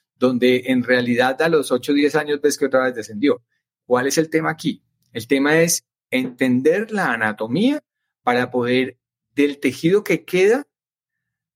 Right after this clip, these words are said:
hacer unos ángulos de rotación adecuados con un anclaje al músculo pectoral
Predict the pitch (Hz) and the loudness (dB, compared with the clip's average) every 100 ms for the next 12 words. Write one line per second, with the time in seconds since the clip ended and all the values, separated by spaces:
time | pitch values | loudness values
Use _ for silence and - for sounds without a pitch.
0 | _ 127 123 147 127 127 127 123 - - | _ -4 0 0 0 0 0 -4 -6 -4
1 | 170 196 226 220 170 147 131 131 117 151 | -2 -2 0 0 0 0 0 0 -2 -2
2 | 143 - 127 127 120 180 208 254 277 - | -4 -2 -2 0 0 0 0 -2 -4 -12
3 | _ _ - 147 143 165 190 202 - 196 | _ _ -4 -2 0 0 0 -2 -2 0
4 | 185 143 117 123 151 156 190 185 170 143 | 0 -2 -4 -2 -2 -4 -2 -2 -2 -4
5 | 139 - 123 175 | -4 -2 0 0